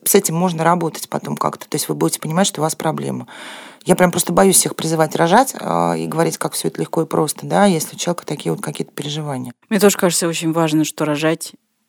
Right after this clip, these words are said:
Speaker 2: не обязательно вообще-то.
Speaker 1: Да, да.
Speaker 2: Это не для всех. И если вам как бы страшно, и вы испытываете сомнения,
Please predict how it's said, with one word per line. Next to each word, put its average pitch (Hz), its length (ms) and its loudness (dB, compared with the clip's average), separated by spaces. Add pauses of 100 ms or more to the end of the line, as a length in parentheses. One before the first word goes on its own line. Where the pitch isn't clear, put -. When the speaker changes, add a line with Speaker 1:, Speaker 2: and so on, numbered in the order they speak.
Speaker 2:
не 151 260 6
обязательно 143 720 4
вообще-то. 131 460 -2
Speaker 1:
Да, 180 300 8
да. 190 260 8
Speaker 2:
Это 196 100 10
не 208 100 12
для 175 200 8
всех. 147 560 2
И 143 60 -4
если 165 360 2
вам 165 260 4
как 147 160 -4
бы 151 80 -6
страшно, 180 460 2
и 147 160 2
вы 151 140 -2
испытываете 147 440 -8
сомнения, 156 600 4